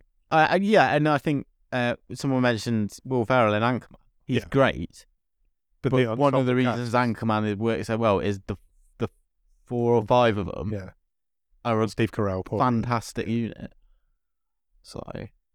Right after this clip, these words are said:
Speaker 2: Yeah, I think you're right. I think you can, you can't be funny on your own, but it's all about being funny with the people around you. That's a good answer.
Speaker 1: Okay.
Speaker 2: Good Real Talk.
Speaker 1: Yeah, it was a good one.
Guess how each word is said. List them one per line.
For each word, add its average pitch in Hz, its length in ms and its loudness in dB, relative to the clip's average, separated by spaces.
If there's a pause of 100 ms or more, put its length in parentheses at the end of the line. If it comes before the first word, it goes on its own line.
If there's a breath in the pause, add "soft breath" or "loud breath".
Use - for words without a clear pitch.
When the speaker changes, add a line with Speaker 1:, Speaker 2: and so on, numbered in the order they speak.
(100)
Speaker 2:
Yeah, 147 180 6
I 131 40 4
think 160 120 0
you're 135 100 4
right. 123 140 6
I 113 40 2
think 131 200 -4
you 123 120 -6
can, 127 200 -2
you 123 80 -2
can't 139 220 2
be 110 80 0
funny 117 200 -2
on 101 120 -2
your 104 100 0
own, 90 300 -4
but 95 100 -12
it's 98 160 -8
all 98 140 0
about 90 200 -6
being 98 160 -2
funny 90 240 -6
with 92 180 -10
the - 60 -12
people 98 300 -4
around 85 240 -8
you. - 120 -12 (1300)
That's 202 140 -2
a - 20 -14
good 220 120 6
answer. 160 260 2 (520)
Speaker 1:
Okay. 135 220 -12 (260)
Speaker 2:
Good 151 140 -4
Real 151 160 -2
Talk. - 320 -18 (500)
Speaker 1:
Yeah, 190 200 6
it - 40 -4
was 151 100 -4
a 170 40 -4
good 165 140 0
one. 92 120 -2